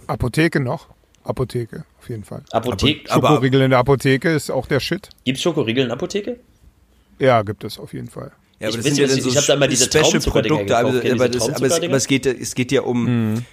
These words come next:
Speaker 3: es geht ja da um, um Sachen, die du im Supermarkt für einen Euro kriegst und am Flughafen bezahlst du aber sechs.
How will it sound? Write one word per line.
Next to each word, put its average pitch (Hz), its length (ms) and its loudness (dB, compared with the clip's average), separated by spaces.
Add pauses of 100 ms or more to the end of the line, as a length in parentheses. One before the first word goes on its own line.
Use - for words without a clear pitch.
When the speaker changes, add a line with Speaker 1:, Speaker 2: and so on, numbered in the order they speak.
Speaker 3:
es - 100 -18
geht 110 160 -2
ja 113 100 4
da 101 200 4
um, 107 260 -2
um 107 200 -4
Sachen, 117 380 0
die 107 140 -4
du 104 260 -2 (240)
im 107 140 -6
Supermarkt 110 680 2
für - 200 -6
einen 104 100 0
Euro 117 320 4
kriegst - 400 -4
und 98 120 -4
am 98 100 0
Flughafen 110 500 -4
bezahlst 98 340 -4
du 95 40 -2
aber 95 100 -4
sechs. 92 420 -6